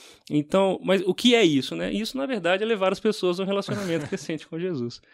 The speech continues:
Agora, a formação espiritual é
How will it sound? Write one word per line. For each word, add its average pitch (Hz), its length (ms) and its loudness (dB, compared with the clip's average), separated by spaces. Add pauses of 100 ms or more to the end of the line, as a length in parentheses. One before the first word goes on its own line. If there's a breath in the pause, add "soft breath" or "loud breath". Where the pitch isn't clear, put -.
(560 soft breath)
Agora, 135 300 10
a - 20 -4
formação 165 480 2
espiritual 160 760 0 (140)
é 165 280 4